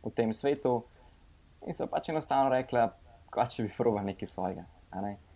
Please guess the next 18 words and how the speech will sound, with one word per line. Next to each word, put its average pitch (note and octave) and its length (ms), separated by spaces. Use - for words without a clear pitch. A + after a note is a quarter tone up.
In A2+ 580
pol A#2+ 200
sva A#2+ 180
dosti A#2+ 300
hitro A2 180
za G#2+ 80
tistem, G#2+ 640
ehm, G2 500
pač, - 180
ke - 100
je G2+ 40
bila F#2+ 80
pol G2+ 320
zima, A2 380
naročila G#2 500
neko G#2+ 280
majhno G#2+ 420
količino G2 760